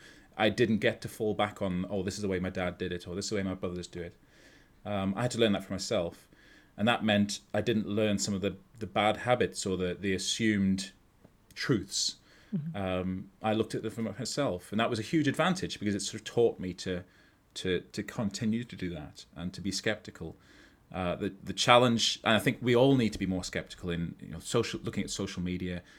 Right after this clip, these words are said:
Speaker 1: listening to advisors, be skeptical. You know, maybe the advisor doesn't, isn't looking at the same outcome that matters to you. Um, so be skeptical and, and try to, to analyze, to, to interpret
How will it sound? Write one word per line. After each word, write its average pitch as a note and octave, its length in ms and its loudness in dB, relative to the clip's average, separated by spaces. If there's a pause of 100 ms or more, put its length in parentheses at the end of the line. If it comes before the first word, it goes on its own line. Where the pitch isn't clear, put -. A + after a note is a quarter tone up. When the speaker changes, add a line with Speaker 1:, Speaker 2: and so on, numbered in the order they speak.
(140)
Speaker 1:
listening A2 380 2
to G#2 120 0
advisors, G2+ 480 4
be A2 160 -2
skeptical. - 720 -6
You F2 60 -4
know, F2 80 -2
maybe G#2+ 180 0
the G#2+ 220 2
advisor G#2+ 520 0 (220)
doesn't, G#2 340 0
isn't A2 240 -2
looking A2 200 -4
at - 60 -6
the - 60 -6
same G#2+ 220 2
outcome F2 380 -4
that F2+ 120 -2
matters G2 340 -4
to G#2 120 -6
you. A2 240 -6 (800)
Um, F2+ 500 -2
so - 160 -4
be A#2+ 180 0
skeptical B2+ 640 0
and, F#2 160 2
and G2 140 -2
try G#2 180 0
to, F#2+ 280 -2
to - 220 -14
analyze, F#2+ 360 -2 (100)
to, F#2+ 220 0
to F2+ 280 -6 (840)
interpret B2 640 2